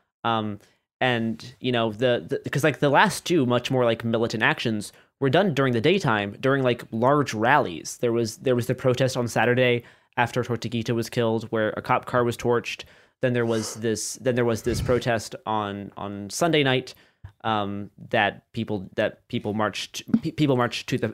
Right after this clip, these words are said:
to the power line cut, and then the police started doing repression at the music festival.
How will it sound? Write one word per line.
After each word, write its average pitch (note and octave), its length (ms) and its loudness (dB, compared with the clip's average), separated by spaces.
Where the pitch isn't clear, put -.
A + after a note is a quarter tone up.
to A#2 320 -2
the A2 140 -4
power C3 260 4
line A#2+ 180 0
cut, A#2 340 -2
and A2+ 100 -2
then G#2+ 100 -2
the G#2 60 -4
police G#2+ 300 -4
started G#2 440 -4
doing G2+ 360 -2
repression G#2+ 680 -2
at G#2 180 2
the G#2 80 -2
music A2 260 -4
festival. F2 520 -6